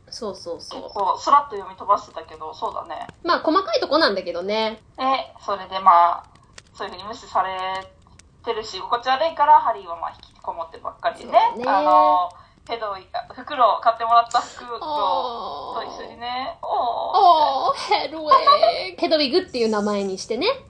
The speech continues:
Speaker 1: この、
Speaker 2: ね、そうそう。
Speaker 1: A History of Magicっていう本に出てきた、この、まあ、い-、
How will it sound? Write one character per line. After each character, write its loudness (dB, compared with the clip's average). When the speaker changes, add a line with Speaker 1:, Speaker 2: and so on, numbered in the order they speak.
Speaker 1:
こ -2
の、 2
Speaker 2:
ね、 4
そ 0
う -6
そ 4
う。 -4
Speaker 1:
A 2
History 0
of -4
Magic -2
っ -20
て -8
い -4
う -10
本 0
に -2
出 2
て -2
き -12
た、 4
こ -6
の、 -4
ま 0
あ、 -10
い-、 -8